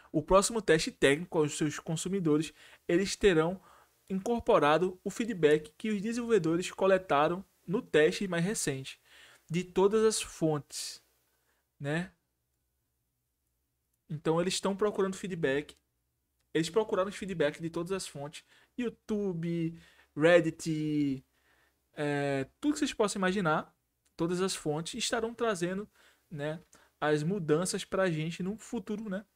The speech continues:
no próximo beta. Vai rolar um beta técnico. Esse nome técnico é algo que não é pra gente entrar pra brincar e ver se o jogo tá bom.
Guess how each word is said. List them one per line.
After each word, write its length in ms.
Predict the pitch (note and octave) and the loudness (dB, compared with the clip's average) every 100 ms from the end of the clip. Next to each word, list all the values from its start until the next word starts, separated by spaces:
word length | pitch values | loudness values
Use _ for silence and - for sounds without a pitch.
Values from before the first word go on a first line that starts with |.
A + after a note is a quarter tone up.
| - | -6
no 100 | E3+ | -2
próximo 360 | E3+ E3 G3+ | 0 0 -4
beta. 440 | G3+ D3 D3 - - - - _ | 0 0 0 -4 -16 -20 -20 _
Vai 140 | - D#3+ | -2 0
rolar 180 | F3 F3+ | 2 0
um 100 | F3 | 0
beta 280 | E3 E3+ | 0 -2
técnico. 680 | G3 - D3+ D3+ F#3 F3+ F#3 - - | -6 0 0 0 -4 -8 -10 -12 -6
Esse 220 | F3 F3+ | -2 0
nome 180 | A3+ A#3 | -2 -4
técnico 640 | A3 F#3 F#3+ A3 G#3 G3+ G3+ | -2 2 2 -2 -10 -8 0
é 120 | F3+ | 2
algo 200 | F3 F#3 | 2 0
que 200 | - A3 | -6 -6
não 180 | A#3+ G#3 | 0 2
é 120 | G3+ | 2
pra 260 | G#3 A3+ | 2 -2
gente 360 | A3 G#3+ - A3+ - | -2 -4 -8 -14 -10
entrar 640 | G#3 G#3 - E3 D#3+ D#3 - - _ _ | -8 -8 -2 2 2 0 -8 -20 _ _
pra 200 | E3+ E3+ | -2 0
brincar 420 | E3 F3 E3+ E3+ | 0 -2 -2 0
e 60 | E3+ | 2
ver 120 | E3 | 2
se 120 | E3 | 0
o 40 | E3+ | 0
jogo 160 | E3+ | 0
tá 160 | E3 E3+ | 0 -2
bom. 300 | C#3+ C#3 C3 | 0 -2 -2